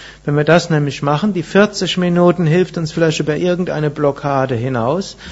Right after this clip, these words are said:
und die fünf bis zehn Minuten ermöglicht es uns, fünf bis zehn Minuten wirklich konzentriert zu sein und diese Fähigkeit der Intensität der Meditation zu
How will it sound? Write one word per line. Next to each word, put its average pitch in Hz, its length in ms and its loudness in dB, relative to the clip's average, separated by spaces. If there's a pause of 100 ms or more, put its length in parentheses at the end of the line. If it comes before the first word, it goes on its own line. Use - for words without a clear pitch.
(280)
und 170 120 0
die 165 80 2
fünf 220 360 0
bis - 240 -4
zehn 196 240 4
Minuten 190 480 0
ermöglicht 165 680 -2
es 151 160 -4
uns, 156 340 -4 (260)
fünf 175 300 -4
bis 160 200 -6
zehn 156 200 2
Minuten 156 560 -4
wirklich 170 480 2
konzentriert 120 800 -2
zu 110 140 -6
sein 110 400 -8 (100)
und 135 160 -8
diese 127 480 0 (280)
Fähigkeit 160 920 2
der 147 260 -4
Intensität 160 1040 0
der 147 100 -2
Meditation 139 880 -2 (380)
zu 131 340 0